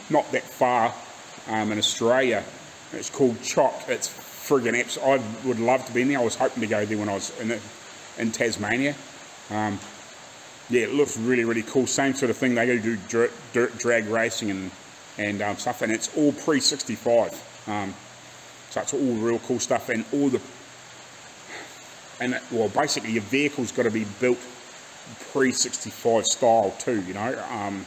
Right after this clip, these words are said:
no modern, well, they, I think they must let the odd things slip through,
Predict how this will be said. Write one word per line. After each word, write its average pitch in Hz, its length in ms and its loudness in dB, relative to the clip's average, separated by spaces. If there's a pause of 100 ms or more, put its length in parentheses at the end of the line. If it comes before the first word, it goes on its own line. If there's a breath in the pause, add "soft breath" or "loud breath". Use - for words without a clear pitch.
(680)
no 113 260 4
modern, 107 720 2 (640)
well, 95 260 0 (1120)
they, 113 160 0
I 113 120 -2
think 170 220 0
they 101 120 0
must 95 240 -4
let 107 160 -8
the 98 60 -4
odd 98 220 -4
things 101 280 -6
slip - 260 -2
through, 110 460 -6